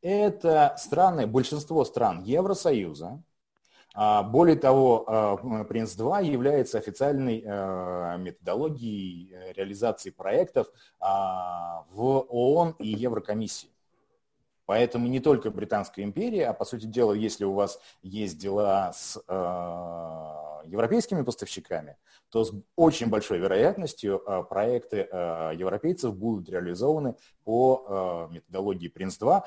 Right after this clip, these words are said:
Ну, я, правда, не знаю, должен оговориться, э, я не знаю, что с-, сейчас будет после Брексита.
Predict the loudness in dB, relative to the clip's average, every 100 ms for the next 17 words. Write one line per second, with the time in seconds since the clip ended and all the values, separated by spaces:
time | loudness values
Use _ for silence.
0 | -4 2 6 8 8 6 4 2 4 4
1 | 4 4 2 2 2 4 2 2 -2 -4
2 | -6 2 4 6 4 2 2 4 2 4
3 | 0 0 -4 0 2 2 4 2 2 -2
4 | -4 -2 4 4 4 0 0